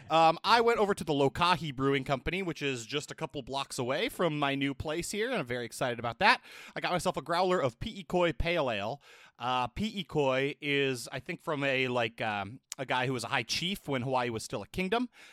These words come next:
uh, but it also means, I'm given to understand, lofty aspirations, and that's because Mickey in this movie has lofty aspirations of not having to learn how to fight, of the world going back to normal, of,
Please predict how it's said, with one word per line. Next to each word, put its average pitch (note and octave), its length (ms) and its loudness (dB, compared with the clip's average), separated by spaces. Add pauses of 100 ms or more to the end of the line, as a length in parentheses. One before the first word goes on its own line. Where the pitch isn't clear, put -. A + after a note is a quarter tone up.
(120)
uh, C3+ 180 2
but C#3+ 200 2
it C#3+ 120 -4
also F3 380 0
means, C#3 480 -4
I'm C#3+ 100 -8
given C#3 140 -6
to C#3 60 0
understand, B2+ 360 -4
lofty G3 500 2
aspirations, C3+ 840 0
and B2+ 180 -6
that's D#3+ 160 0
because C3 300 -4
Mickey C3+ 400 0
in B2+ 120 -2
this A#2+ 140 -4
movie B2+ 260 0
has A2+ 180 -4
lofty F3 420 0
aspirations C3 680 -2
of G2 80 -8
not C#3+ 220 -2
having D3 240 0
to C3+ 60 -4
learn C3 220 -2
how C3 100 -2
to - 60 -4
fight, C#3+ 360 -2 (240)
of A2+ 120 -6
the A#2 60 -2
world C#3 280 0
going C#3 180 4
back C3 280 0
to A#2+ 60 -6
normal, C#3 460 2 (320)
of, G#2+ 540 -2